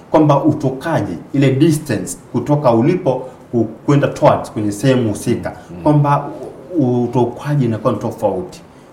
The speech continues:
Speaker 1: Eh, kwa kuna picha halisi kwamba huu mgu-, huu mtizamaji wetu awe tu makini kwamba ajihoji mwenyewe kama tayari ameshaona rangi, vichomi, maumivu fulani, eh, mtu wa kwenda msalani mara kwa mara, pia ajitahidi kufanya observation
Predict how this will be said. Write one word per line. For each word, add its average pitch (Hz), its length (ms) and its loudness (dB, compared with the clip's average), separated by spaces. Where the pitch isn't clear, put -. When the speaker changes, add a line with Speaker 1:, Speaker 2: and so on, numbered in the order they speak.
Speaker 1:
Eh, 117 160 -2
kwa 120 160 0
kuna 110 260 -2
picha - 320 0
halisi 120 400 2
kwamba 117 400 0
huu 170 160 6
mgu-, 131 200 4
huu 147 180 8
mtizamaji 117 580 2
wetu 147 280 2
awe 135 180 4
tu 135 120 -2
makini 110 380 0
kwamba 113 240 0
ajihoji 113 400 -2
mwenyewe 123 360 4
kama 180 180 0
tayari 160 240 2
ameshaona 139 480 2
rangi, 139 400 4
vichomi, 143 640 6
maumivu 127 400 2
fulani, 143 640 0
eh, 123 140 4
mtu 143 180 2
wa 135 80 2
kwenda 143 240 4
msalani 131 340 2
mara 131 200 2
kwa 127 180 0
mara, 139 360 0
pia - 360 4
ajitahidi 127 400 0
kufanya 151 320 2
observation 120 600 2